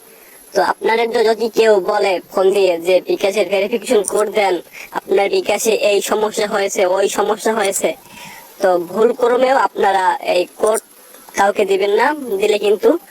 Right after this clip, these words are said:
আপনার বিকাশ অ্যাকাউন্টটি হ্যাকারের হাতে চলে যাবে, হ্যাকার কিন্তু ওটার অ্যাক্সেস নিয়ে নেবে।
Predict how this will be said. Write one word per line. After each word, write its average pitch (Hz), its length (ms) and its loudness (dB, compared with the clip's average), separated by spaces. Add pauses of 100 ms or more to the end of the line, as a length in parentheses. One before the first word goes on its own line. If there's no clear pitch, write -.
(240)
আপনার 196 360 -2
বিকাশ 196 360 -4
অ্যাকাউন্টটি 214 600 -2 (880)
হ্যাকারের 226 380 0
হাতে 220 240 -2
চলে 214 240 2
যাবে, 214 280 0
হ্যাকার 208 340 -4
কিন্তু 196 400 0
ওটার 185 320 0 (100)
অ্যাক্সেস - 440 -2
নিয়ে 202 200 2
নেবে। 156 240 0